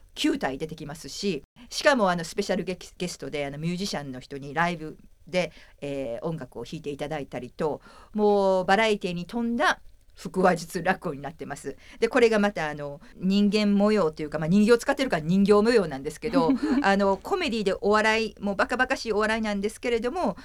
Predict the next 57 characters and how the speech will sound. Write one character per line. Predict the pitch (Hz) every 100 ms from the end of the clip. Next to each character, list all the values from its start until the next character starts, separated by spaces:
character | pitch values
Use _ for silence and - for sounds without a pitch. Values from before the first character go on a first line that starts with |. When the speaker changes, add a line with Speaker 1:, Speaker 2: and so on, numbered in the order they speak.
| -
Speaker 1:
ま | 190 180 170 165 151 147 -
あ、 |
あ | 165
の、 | 160
傷 | 190 151
つ | - 156
い |
た | 139
人、 | 139 - 147
問 | 156
題 | 156 156
の | 160
あ | 143
る | 143 143 143 143
人 | - - -
と | 131
い |
う |
か、 | 127
ま | 131
あ、 |
人 | 147 147
間、 | 147
人 | 165 165
形 | 156
が | 180
ね、 | 330 156 - -
え | 156 147 131 127 123 117 113 85
ー、 | -
寿 |
司 | 175 156 151 110
バ | - 156
ー | 143
に | 143
や | 170
っ |
て | - 165
き | -
て、 | 139 - - - -
私 | 135 139 -
の | 147 - -
経 | - 151
営 | 156
す | 147
る | 147
寿 |
司 | - - 170
屋 | 135
に |
や | 160
っ |
て | - 170
き | -
て、 | 143 - - -
そ | 190
し | -
て | 233 190